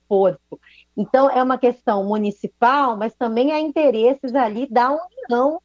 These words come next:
em função do porto e também do governo do Estado. Tarcísio de Freitas fala muito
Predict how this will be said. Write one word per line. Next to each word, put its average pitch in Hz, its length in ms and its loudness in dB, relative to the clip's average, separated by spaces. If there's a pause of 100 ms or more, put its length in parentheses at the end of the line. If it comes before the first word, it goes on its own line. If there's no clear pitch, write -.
(120)
em 330 140 0
função 277 480 -2
do 269 100 -4
porto 269 360 0
e - 100 -20 (100)
também 277 300 2
do 294 100 -6
governo 202 400 -2
do 175 60 -6
Estado. 208 420 -2
Tarcísio 196 420 -4
de 175 120 -14
Freitas 208 340 -2
fala 262 220 2
muito 214 420 -6